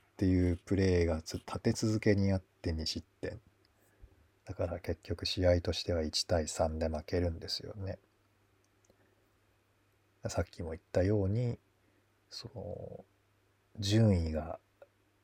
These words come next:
下で連敗をしているチーム相手にそういう脆いっていうんでしょうかね。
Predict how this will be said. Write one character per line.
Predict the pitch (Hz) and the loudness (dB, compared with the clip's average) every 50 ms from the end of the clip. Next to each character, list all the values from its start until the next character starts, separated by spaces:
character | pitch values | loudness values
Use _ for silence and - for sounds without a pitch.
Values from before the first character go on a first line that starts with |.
| _ _ _ _ _ _ _ - | _ _ _ _ _ _ _ -8
下 | - - - - 85 82 | -8 -4 -2 -2 -2 0
で | - 80 78 82 - _ _ _ _ _ _ _ _ _ _ _ _ _ _ - | -2 -4 -6 -6 -8 _ _ _ _ _ _ _ _ _ _ _ _ _ _ 0
連 | 98 95 98 101 95 - | 2 2 2 2 0 -2
敗 | _ - 98 92 90 90 | _ 2 2 4 4 2
を | 87 85 | 2 0
し | - - | -4 -4
て | - - 87 | -4 -2 0
い | 85 82 82 | 0 0 0
る | 87 85 | -2 -4
チ | - - - 92 | -4 -2 -2 -2
ー | 80 78 | -2 -2
ム | 80 76 - _ _ _ _ _ _ _ _ _ _ _ _ _ _ _ | -6 -10 -14 _ _ _ _ _ _ _ _ _ _ _ _ _ _ _
相 | - - 90 85 85 | -6 -4 -4 -4 -4
手 | - - 87 87 | -2 -2 0 2
に | 101 101 87 82 | 2 2 0 0
そ | - - 101 92 90 | -2 -2 0 2 2
う | 87 | 4
い | 87 87 87 85 85 85 85 85 85 | 4 4 4 2 2 2 0 0 -2
う | 82 - - - - - - - - - - - - _ _ _ _ _ | -4 -6 -12 -20 -20 -20 -20 -20 -20 -20 -20 -20 -20 _ _ _ _ _
脆 | 92 85 78 78 80 85 87 85 | -4 -4 -2 -2 0 2 2 2
い | 80 | 2
っ | 78 | 0
て | - _ - 82 | -4 _ -6 -6
い | |
う | 78 | -6
ん | 80 | -6
で | 85 | -8
し | - - | -6 -6
ょ | 82 | -6
う | |
か | - - 90 87 | -4 -4 -4 -2
ね。 | 90 92 90 87 85 85 95 98 | -2 -2 -2 -2 -2 -4 -6 -10